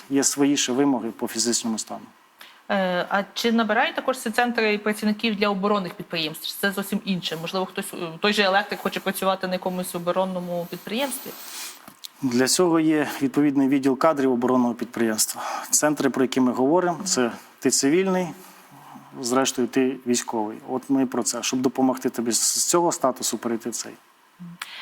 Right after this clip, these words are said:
Speaker 2: Е, і, в принципі, цей центр Івано-Франківську вже запрацював. Чи це, він зараз є в обласному центрі? Чи плануєте розгля-, можливо, в більших містах, Кал-, Калуш, Коломия, на Прикарпатті, щоб, м, охопити якомога більшу кількість людей?
Speaker 1: Ми підтримуємо ініціативи.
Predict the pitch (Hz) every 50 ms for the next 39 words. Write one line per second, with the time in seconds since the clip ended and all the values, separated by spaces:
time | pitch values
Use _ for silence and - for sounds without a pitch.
0 | - - - - - - 180 170 165 - - - 247 277 277 - 269 294 285 -
1 | 220 - 214 202 - 220 214 208 - 214 196 196 208 196 185 190 185 185 - 185
2 | 185 - - 175 - - 175 170 170 175 170 165 156 160 - - - 170 180 175
3 | 190 190 - 190 190 - 214 202 220 269 330 330 311 262 233 233 - 226 208 -
4 | - 208 196 - - - - - 185 - 185 214 240 233 240 220 226 226 233 214
5 | 196 208 202 - 208 190 170 170 - 165 - 170 - 160 170 - 208 208 - 214
6 | 208 214 247 262 254 254 220 208 - - - 196 190 190 196 214 202 185 170 202
7 | 226 214 - 214 - 190 185 - - 175 175 - - 185 - - - 196 214 196
8 | 202 - - - 185 180 180 190 208 208 196 185 185 185 190 - - - - -
9 | - 175 170 - - 180 - - - 170 - - 185 180 - - 196 190 180 190
10 | 180 - 202 196 175 - - 214 220 - 233 214 254 233 233 233 - 208 214 208
11 | 190 208 202 - 202 - - 165 - 185 - - 170 165 - - - _ - -
12 | - - - - - - - - - - - - - 147 170 175 196 175 - 170
13 | 175 170 165 160 147 143 143 143 156 - 147 139 143 135 120 - 135 113 - 123
14 | 120 127 156